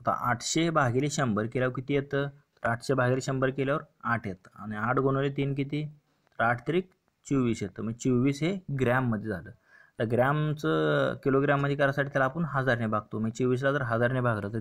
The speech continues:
किती येतं? झिरो पॉइंट झिरो चोवीस येतं, म्हणजे आठशे ग्रॅम भागिले शंभर गुणिले तीन बरोबर किती? झिरो पॉइंट झिरो चोवीस किलोग्रॅममध्ये येतं, म्हणजे आपला आन्सर असेल पर्याय क्रमांक तीन. पुढील प्रश्न, जर शिक्षक दिन मंगळवारी असेल तर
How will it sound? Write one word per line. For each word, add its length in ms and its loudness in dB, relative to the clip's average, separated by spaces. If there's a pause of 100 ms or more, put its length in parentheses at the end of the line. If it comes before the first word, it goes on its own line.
किती 160 -4
येतं? 200 -4 (440)
झिरो 180 2
पॉइंट 260 0
झिरो 200 4
चोवीस 340 2
येतं, 220 -4
म्हणजे 340 -2 (380)
आठशे 420 0
ग्रॅम 360 2
भागिले 340 2
शंभर 400 0 (120)
गुणिले 300 2
तीन 240 -2
बरोबर 320 0
किती? 260 -6 (480)
झिरो 200 2
पॉइंट 360 -2
झिरो 280 2
चोवीस 420 0
किलोग्रॅममध्ये 800 2
येतं, 300 -12
म्हणजे 180 -6
आपला 260 0
आन्सर 240 2
असेल 220 -2 (380)
पर्याय 200 0
क्रमांक 400 0
तीन. 380 2 (540)
पुढील 160 2
प्रश्न, 380 0 (600)
जर 120 4
शिक्षक 380 -2
दिन 280 -2
मंगळवारी 520 2
असेल 400 -4
तर 80 -4